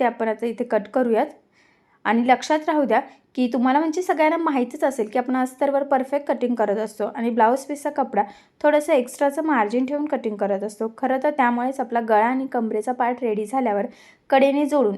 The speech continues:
एक्स्ट्राचा कट करून पुढची डिझाईन बनवण्याच्या आधी आपल्याला हा परफेक्ट पार्ट इथे रेडी करून घ्यावा लागतो. आणि हा आता finally आपला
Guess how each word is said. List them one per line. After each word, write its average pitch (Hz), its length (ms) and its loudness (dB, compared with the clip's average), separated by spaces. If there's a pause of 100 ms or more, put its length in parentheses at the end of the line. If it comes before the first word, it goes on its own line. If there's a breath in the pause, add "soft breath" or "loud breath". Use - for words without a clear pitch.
एक्स्ट्राचा 269 440 -4
कट 277 380 2
करून 226 240 0
पुढची 233 420 -2
डिझाईन 294 320 0
बनवण्याच्या 226 500 -2
आधी 247 260 0 (320 loud breath)
आपल्याला 262 340 0
हा 311 100 0
परफेक्ट 277 580 2
पार्ट 220 280 0
इथे 196 180 -2
रेडी 202 240 -2
करून 208 220 -4
घ्यावा 285 260 0
लागतो. 196 340 -8 (360 soft breath)
आणि 294 180 0
हा 330 200 -2
आता 254 260 4 (140)
finally 214 340 -2
आपला 202 320 0